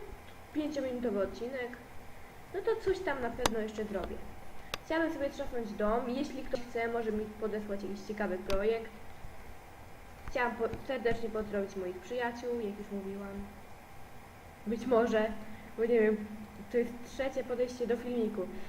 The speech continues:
Ale nie do filmiku akurat tego z Minecraft, tylko najpierw nagram Don't Starve. Dwa filmiki. Pod-, ale stwierdziłam, że niedobry dźwięk, fuj, bebe i w ogóle.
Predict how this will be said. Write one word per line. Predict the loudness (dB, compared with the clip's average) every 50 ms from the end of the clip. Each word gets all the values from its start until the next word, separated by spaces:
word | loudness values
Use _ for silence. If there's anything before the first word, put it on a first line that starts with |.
| -2 2
Ale | 6 6 8 8
nie | 6 6 4 4
do | 6 6 6
filmiku | 6 4 2 2 2 2 2 4 6 6
akurat | 6 4 2 2 2 4 2 2 2
tego | 0 0 0 2
z | 2
Minecraft, | 2 2 2 2 0 -2 -2 -2
tylko | -4 -4 0
najpierw | 0 2 0 0 -2 -2
nagram | -2 0 0 0 0 0 -2 -6 -10 -12 -14 -14 -16 -16 -16 -16 -16 -16 -16 -16 -16 -16 -16 -16 -16 -12 -12 -4 0
Don't | 2 2 2 2 0 0
Starve. | 2 4 6 6 6 4 2 0 -6 -10 -10 -10 -10 -10 -10 -10 -12 -14 -16 -16 -16 -16 -16 -16 -16 -16 -16 -14 -14 -14 -16 -16 -16 -16 -16 -16 -16 -14 -14 -10 -6
Dwa | -4 0 2 4 6 6 6
filmiki. | 4 4 4 4 6 4 4 4 2 6 6 6 6 6 2 -2 -6 -8 -12 -12 -12 -12 -12 -12 -14 -4 2
Pod-, | 4 4 4 4 2 -2 -4 2 4
ale | 6 8 8 8 6 4
stwierdziłam, | 4 4 4 4 6 4 4 4 4 6
że | 6 6
niedobry | 6 6 4 4 4 4 2 2
dźwięk, | 2 4 4 4 4 2 0
fuj, | 0 0 2 2 2
bebe | 2 2 2 2 2
i | 2
w | 2 2
ogóle. | 2 2 0